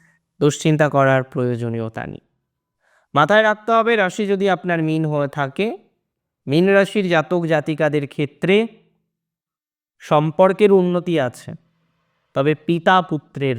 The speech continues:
নয়। আপনাদের পিতার সাথে এই সময় রিলেশনশিপটা সঠিকভাবে মেনটেন করতে হবে, কারণ যদি আপনার কোনো সহোদর থাকেন যে মাঝে মাঝে আপনার বিরুদ্ধে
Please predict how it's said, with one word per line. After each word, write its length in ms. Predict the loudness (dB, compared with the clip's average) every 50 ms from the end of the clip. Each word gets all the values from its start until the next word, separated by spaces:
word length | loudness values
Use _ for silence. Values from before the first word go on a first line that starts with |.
| -6 -8
নয়। 300 | -8 -8 -10 -10 -12 -14 -18 _ _ _ _ _ _ _ _ _ _ _ _ _ _ _ _ _ _ _ _ -8
আপনাদের 440 | -8 -4 0 0 2 2 4 2 2 0 -4 _ _ _ _ _ _ -6
পিতার 320 | -6 -2 2 4 4 4 2
সাথে 340 | 0 -2 -2 -2 0 0 0
এই 120 | -2 -2
সময় 320 | -4 -4 -2 -2 0 0 0
রিলেশনশিপটা 800 | 0 0 0 -2 -2 -2 -2 -2 -2 -4 -6 -8 -8 -6 -6 -6
সঠিকভাবে 720 | -4 -2 0 0 0 0 0 -2 0 0 0 2 2 2 0
মেনটেন 440 | 0 -2 -2 -2 -4 -6 -6 -6 -8 -8
করতে 320 | -10 -12 -12 _ _ -14 -14
হবে, 220 | -14 -14 -18 _ _ _ _ _ _ _ _ _ _ _ _ _ _ _ _ -2
কারণ 200 | -2 0 0 0 -2 -4 -6 _ _ _ _ _ _ _ _ _ -8
যদি 220 | -6 -4 0 0 0
আপনার 260 | 0 0 -2 -4 -6 -4
কোনো 200 | -4 -4 -4 -4
সহোদর 520 | -4 -2 -2 0 2 2 2 4 2 2 0 -2 -2
থাকেন 340 | -4 -2 -2 -2 0 0 0 -2 -4 -8 _ _ _ _ _ _ _ _ _ _ _ _ _ _ _ _ _ _ _ -8
যে 200 | -4 0 0 2
মাঝে 300 | 2 2 0 0 0 0 2
মাঝে 260 | 2 2 2 2 0 0
আপনার 400 | 0 -2 -4 -4 -4 -4 -2 -2 -2
বিরুদ্ধে 560 | -2 0 0 -2 -2 -4 -6 -6 -6 -4